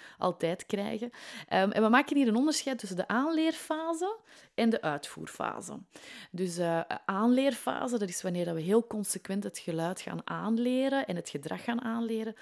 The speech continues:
Terwijl de uitvoerfase, ja, je kat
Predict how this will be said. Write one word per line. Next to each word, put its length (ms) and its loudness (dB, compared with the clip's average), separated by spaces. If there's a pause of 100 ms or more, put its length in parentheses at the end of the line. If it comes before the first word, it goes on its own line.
(220)
Terwijl 200 2
de 120 2
uitvoerfase, 1040 0 (280)
ja, 300 0
je 160 -2
kat 320 -4